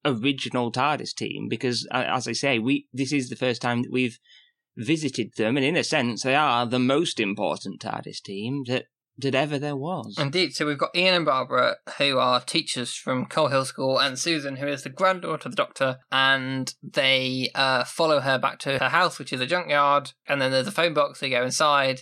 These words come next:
Speaker 2: and then the tardis ends up moving, and they end up trapped in, you know, they can't go back home.
Speaker 1: I, I think it's worth specifying the tardis doesn't just end up moving. The Doctor specifically abducts them so they can't tell anyone about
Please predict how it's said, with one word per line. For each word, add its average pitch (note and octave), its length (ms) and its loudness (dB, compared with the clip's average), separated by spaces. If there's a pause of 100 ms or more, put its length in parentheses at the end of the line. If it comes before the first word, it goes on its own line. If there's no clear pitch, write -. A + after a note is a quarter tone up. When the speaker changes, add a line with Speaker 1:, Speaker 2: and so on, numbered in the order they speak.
Speaker 2:
and C3+ 200 0
then C3 320 0
the C#3 220 -4 (320)
tardis D#3+ 360 2
ends C#3+ 200 -2
up C#3 100 -2
moving, B2+ 560 2
and B2 180 -2
they B2 140 4
end B2 180 2
up B2+ 140 0 (160)
trapped - 280 -2
in, C3 80 -10
you C#3 100 -8
know, B2+ 100 2
they B2+ 60 0
can't C3 200 -2
go C3+ 120 -2
back A2 180 -2
home. C3+ 340 0 (160)
Speaker 1:
I, F3 160 4
I F#3+ 140 4
think G#3 180 4
it's E3+ 140 2
worth F#3+ 180 4
specifying E3+ 460 0
the D3+ 80 -2
tardis E3+ 320 -2
doesn't D#3 160 -2
just C3+ 160 -2
end C3+ 240 2
up C3+ 100 0
moving. A2 540 0
The B2 100 -2
Doctor D#3 440 -2
specifically C#3+ 880 -2
abducts C3 840 -2
them A2 300 0
so C3 180 0
they A2 160 -2
can't B2+ 360 -2
tell A#2+ 280 -2
anyone A#2 320 -2
about F#2+ 300 -8